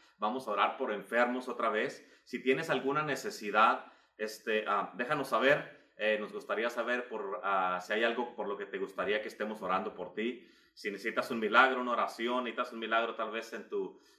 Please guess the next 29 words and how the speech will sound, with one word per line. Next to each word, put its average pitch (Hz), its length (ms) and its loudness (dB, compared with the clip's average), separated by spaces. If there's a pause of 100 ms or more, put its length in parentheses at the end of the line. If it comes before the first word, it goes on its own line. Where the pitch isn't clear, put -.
vida, 117 580 4
te-, 98 100 -8
tal 104 220 -4
vez 110 200 -4
estás 107 220 -6
pasando 107 480 -2
por 98 140 -6
depresión, 110 680 -2
alguna 107 260 -4
enfermedad, 107 680 4
problemas 107 460 -4
en 95 100 -10
tu 98 160 -10
casa, 117 360 2
en 110 100 -4
tu 107 80 -6
matrimonio, 107 640 -2 (320)
este, 107 240 -6
nos 107 140 -4
gustaría 117 580 4
orar 110 300 4
por 113 180 -6
ti, 139 340 0 (240)
este, 113 360 -2
porque 107 600 0
tenemos 123 360 0
un 127 120 2
Dios 123 220 4
milagroso. 104 640 -4